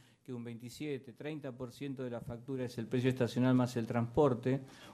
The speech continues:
un cuarenta y siete por ciento es lo que tiene que ver con el vat, valor agregado de distribución, y el resto que faltaba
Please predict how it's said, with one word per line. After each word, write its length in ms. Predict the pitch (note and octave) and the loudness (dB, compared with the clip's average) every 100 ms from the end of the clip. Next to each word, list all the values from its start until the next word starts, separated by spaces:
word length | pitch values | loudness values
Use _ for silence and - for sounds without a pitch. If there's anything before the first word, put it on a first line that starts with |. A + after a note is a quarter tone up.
| - | 2
un 160 | B2 | 4
cuarenta 340 | A#2+ A#2+ A#2+ B2 | 6 6 6 6
y 80 | |
siete 320 | A#2 D3 C#3+ C#3 | 4 2 4 4
por 220 | C3 B2 | 4 2
ciento 500 | - C#3 B2+ B2 A#2+ | 4 4 6 6 6
es 140 | B2 | 6
lo 100 | A#2+ | 4
que 100 | A2+ | 2
tiene 260 | A#2 B2+ A#2+ | 2 2 4
que 120 | A#2 | 4
ver 240 | B2 A#2+ | 6 4
con 440 | A#2+ B2 B2 A#2 A#2 - - - | 6 8 8 6 2 -10 -20 -4
el 180 | - A2+ | 4 8
vat, 360 | B2 D3 B2+ - - - | 12 10 10 0 -18 -4
valor 280 | A2+ A#2 B2 | 2 8 8
agregado 340 | B2 A#2 B2+ | 8 8 8
de 40 | B2+ | 10
distribución, 760 | B2+ B2 B2+ B2+ D3 D3+ D#3+ E3+ | 8 6 4 6 8 8 6 -2
y 160 | - A#2 | -2 2
el 120 | A#2 | 4
resto 360 | C3 D3+ D3+ C#3+ | 4 2 2 0
que 100 | C#3 | 2
faltaba 600 | D3 C#3+ D#3+ D#3+ D#3+ | 2 2 4 6 6